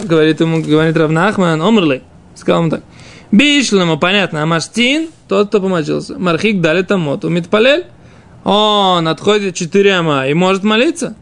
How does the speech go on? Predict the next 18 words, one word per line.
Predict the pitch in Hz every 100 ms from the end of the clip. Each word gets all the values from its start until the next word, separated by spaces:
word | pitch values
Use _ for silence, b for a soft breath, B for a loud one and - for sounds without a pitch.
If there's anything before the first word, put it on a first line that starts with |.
| -
Танин | 185 240 330
это | 226 196
учили | 185 226 233
в |
Мишне, | 240 233 269 302
в | 311
трактате | 175 196 190 214
Барахот. | 226 208 233 277 - B B B B -
Кама | 277 285 269 214
ярхик | 185 180 202 190
михем, | 190 190 196 233 277 254
сколько | 285 254
нужно | 220 202 196 196
отдаляться | 175 196 202 190 180 - -
от, | 196 196 156 - _ - - _ B B B B - - - -
э, | 151 147 143 143 143 143 139 139 139 139 139 135 139 - - - - - - - -
физиологических | - 180 190 185 185 196 170 - 185
жидкостей, | 180 196 - - 143 196